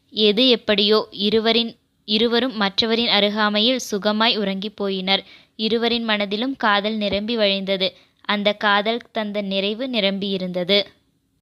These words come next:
அந்த விசாலமான படுக்கை அறையில் அமைந்திருந்த ஜன்னலின் வழியாக வெளியே தோட்டத்திலிருந்து வந்த பறவைகளின் கீச் கீச் ஒலியில் உற்சாகத்துடன் கண் விழித்தான் ஆதித்யன்.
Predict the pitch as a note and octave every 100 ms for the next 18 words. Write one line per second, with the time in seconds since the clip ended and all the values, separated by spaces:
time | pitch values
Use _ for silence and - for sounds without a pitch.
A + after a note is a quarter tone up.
0 | _ _ _ _ _ - G#3 G#3 G#3 G#3+
1 | - A3+ A#3 A#3+ A#3+ A#3 B3 G3+ G3+ -
2 | G#3+ G3 G3 A#3 C4 G3 G3+ G#3+ A3 G#3+
3 | G#3+ F#3+ F#3+ F#3+ G#3+ A3+ G#3 F#3 F#3+ F#3+
4 | F3+ A3+ A#3 - - _ G3 G#3 A3 A#3
5 | A#3 G#3+ G#3 A3+ A3 A3+ A3 G#3+ G#3+ G3+
6 | G3+ G3 F#3+ G3 G#3 G#3+ G#3+ - A#3+ A3+
7 | - - A3+ - G3+ F#3 G3+ B3 A#3 -
8 | _ _ G#3+ G#3+ - A#3+ A#3+ A#3+ A3+ A3+
9 | A#3 G3+ G3 F#3+ F#3 F#3 F#3 B3+ G#3 F#3+
10 | F#3+ F#3+ G3 F#3